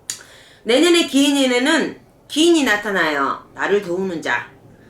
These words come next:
나를, 내가 한마디로 수렁탕에 물에 빠졌는데 나를 구해준 자가 생긴다 하십니다. 그러니까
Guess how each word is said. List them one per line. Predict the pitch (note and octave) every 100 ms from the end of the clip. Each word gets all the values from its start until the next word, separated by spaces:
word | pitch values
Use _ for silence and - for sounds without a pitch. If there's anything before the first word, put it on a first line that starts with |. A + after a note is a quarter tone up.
| -
나를, | - D#3+ A#3 B3+ C#4+ E4 - - - - -
내가 | A3 B3 C4
한마디로 | C4+ C#4+ B3+ B3
수렁탕에 | B3 D#4+ D#4+ D4 A3
물에 | G3+ A#3
빠졌는데 | A#3+ B3+ A#3 G3+ G3 F#3
나를 | F3+ G3+ A3
구해준 | B3+ C#4 A3 G#3
자가 | F3+ E3+
생긴다 | E3+ F3+ F3 D#3+ D3 C#3+ C#3
하십니다. | C3 - D#3+ C#3+ C#3+ C#3+ C3+
그러니까 | D3 C#3+ C3 F3 C#4+ E4+